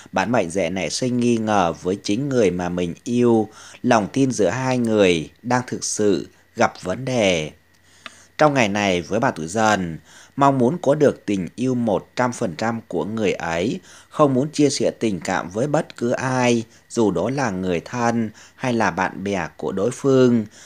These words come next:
Song, rõ ràng đó là điều không thể, chẳng ai có thể sống trên đời này một cách cô độc cả. Ngày này, đối với những bạn đang còn độc thân thì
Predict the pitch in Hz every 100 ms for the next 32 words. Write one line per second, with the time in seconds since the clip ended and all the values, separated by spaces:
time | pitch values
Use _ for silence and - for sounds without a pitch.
0 | - - 143 135 135 123 117 - - 113
1 | 98 120 120 95 87 113 147 98 95 95
2 | 82 - 127 120 120 85 78 143 156 -
3 | - - 104 120 127 - 147 123 - -
4 | 92 107 143 135 123 107 92 85 92 87
5 | 82 - _ 107 95 120 156 - - 123
6 | 113 98 - - 85 - 107 143 147 -
7 | _ _ _ _ _ - _ - 113 120
8 | 110 113 104 92 92 - - - 117 113
9 | 135 160 143 98 123 101 101 127 123 117
10 | 104 90 90 - 131 127 123 120 113 -
11 | - - - 117 104 87